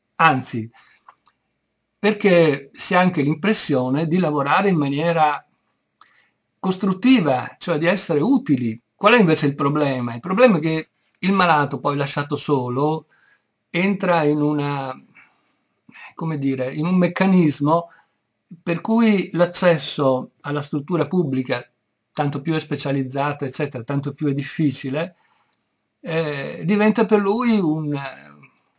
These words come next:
un dramma, insomma, diventa scalare una montagna per poter avere quella visita,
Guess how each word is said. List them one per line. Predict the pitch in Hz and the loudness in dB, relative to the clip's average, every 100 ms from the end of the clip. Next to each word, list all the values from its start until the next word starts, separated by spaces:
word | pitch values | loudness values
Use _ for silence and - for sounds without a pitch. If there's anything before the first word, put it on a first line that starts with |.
| _ - 120 _ | _ -20 -20 _
un | - | -10
dramma, | 147 196 262 196 139 | -6 0 2 2 0
insomma, | 143 147 143 135 135 135 131 131 | -2 -8 -8 -6 -6 -10 -12 -14
diventa | 131 147 170 185 | -10 -6 -2 -2
scalare | 170 - 156 170 185 | -2 -2 -2 0 0
una | 165 | 0
montagna | 160 147 143 - 220 185 147 | 0 -2 0 0 2 0 0
per | 135 | -4
poter | 135 139 147 | -8 -8 -6
avere | 139 147 135 | -2 -2 -2
quella | - 135 | -4 -4
visita, | 131 120 107 117 117 - - | -4 -6 -8 -12 -14 -16 -18